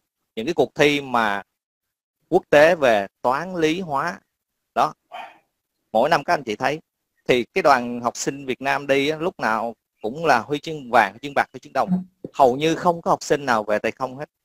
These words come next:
Không vàng thì bạc, mà không bạc thì đồng. Đó. Và năm nào cũng vậy. Ví dụ toán năm em đi thì năm em đoạt huy chương vàng về, lý cũng vậy, hóa cũng vậy.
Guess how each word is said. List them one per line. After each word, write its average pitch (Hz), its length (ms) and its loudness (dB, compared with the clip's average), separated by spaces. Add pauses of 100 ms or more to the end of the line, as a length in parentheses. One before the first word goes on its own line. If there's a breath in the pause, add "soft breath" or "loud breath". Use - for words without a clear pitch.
(240)
Không 185 220 -2
vàng 127 220 4
thì 113 80 -8
bạc, 110 240 -4
mà 117 140 -10
không 170 240 -10
bạc - 140 -2 (100)
thì 110 60 -8
đồng. 101 160 -6 (880)
Đó. 143 240 0 (280)
Và 135 100 4
năm 180 200 2
nào 151 140 4
cũng 160 60 -6
vậy. 135 180 -2 (440)
Ví 202 80 -2
dụ 123 140 4 (100)
toán 160 300 2
năm 170 200 0
em 156 160 -4
đi 151 160 4
thì 135 120 -2
năm 143 280 0
em 143 200 -2
đoạt 123 160 0
huy 127 80 -8
chương 143 220 -8
vàng 107 240 -2
về, 104 180 -2
lý 180 400 0
cũng 143 120 -10
vậy, 107 180 -2
hóa 165 260 -4
cũng 139 160 -10
vậy. 113 180 -6